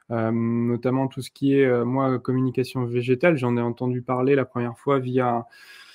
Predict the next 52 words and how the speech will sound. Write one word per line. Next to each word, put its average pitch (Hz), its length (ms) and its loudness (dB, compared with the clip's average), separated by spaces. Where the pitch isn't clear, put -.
un 160 120 8
herboriste 190 480 12
aux 170 60 8
États-Unis, 147 440 6
je 147 80 -6
crois 147 120 -4
qu'il - 100 -14
s'appelle 123 300 0
Matthew 127 320 0
Wood, 127 500 -2
en 113 60 -8
tout - 100 -18
cas 139 100 -2
son 131 180 -6
nom 127 120 0
non 123 120 2
plus, 143 260 -2
mais, 120 320 0
euh, 120 180 -4
c'est 120 640 -4
surnommé 127 420 -2
là-bas 127 220 0
l'homme 127 200 0
qui 127 140 -12
parle 120 220 -6
aux 117 80 -10
plantes 147 320 -8
et 127 200 -8
il 123 60 -8
a 120 80 2
écrit 139 240 -2
des 127 140 2
choses 147 420 -2
et 120 60 0
des 117 100 -4
traités 139 460 -2
d'herboristerie, 127 920 -2
euh, 120 80 -2
en 151 220 6
communiquant 147 580 8
avec 131 260 6
les 131 120 4
plantes 165 420 0
dont 123 260 0
on 127 220 4
découvre 143 540 6
aujourd'hui 151 420 6
les 165 120 8
vertus 143 400 4
avec 139 200 4
la 131 100 4
science 180 440 -2